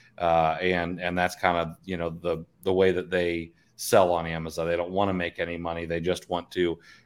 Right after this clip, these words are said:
churn credit card points. But the other thing that I think happens, and I think this is where most of the problem comes in. People wanna get started on Amazon, and maybe they go out and they watch some YouTube videos,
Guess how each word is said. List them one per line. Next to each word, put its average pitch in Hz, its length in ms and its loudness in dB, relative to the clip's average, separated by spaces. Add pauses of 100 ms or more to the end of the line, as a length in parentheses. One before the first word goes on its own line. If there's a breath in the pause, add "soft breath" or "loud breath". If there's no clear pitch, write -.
(100)
churn 95 380 4
credit 87 320 4
card 78 260 -4
points. - 500 -16 (760 loud breath)
But 113 480 4 (200)
the 110 200 4
other 160 200 8
thing 110 220 4
that 95 140 2
I 90 100 4
think 92 240 -6
happens, 90 580 -4
and 98 100 -2
I 104 100 2
think 139 180 2
this 123 180 0
is 117 80 -6
where 110 200 4
most 104 360 2
of 95 120 -2
the 87 80 -2
problem 92 500 2
comes 85 340 -8
in. 80 120 -10 (1080)
People 139 300 2
wanna 123 200 6
get 117 160 2
started 113 360 2
on 113 120 4
Amazon, 95 420 2
and 92 60 -2
maybe 113 200 0
they 107 160 2
go 101 180 4
out 98 280 2 (340 loud breath)
and 104 100 0
they 101 80 4
watch 95 360 4
some 107 140 -2
YouTube 90 440 -4
videos, 82 640 -2